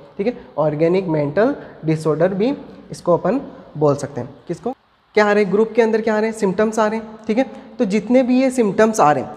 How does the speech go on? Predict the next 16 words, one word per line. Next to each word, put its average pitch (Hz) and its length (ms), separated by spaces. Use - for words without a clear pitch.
यानी 202 200
brain 190 320
के 233 120
अंदर 233 200
क्या 240 140
हो 220 140
रही 220 120
है? 247 140
changes 214 380
हो 240 100
रही 247 120
है, 247 60
activity 240 440
हो 208 180
रही 143 100
है - 80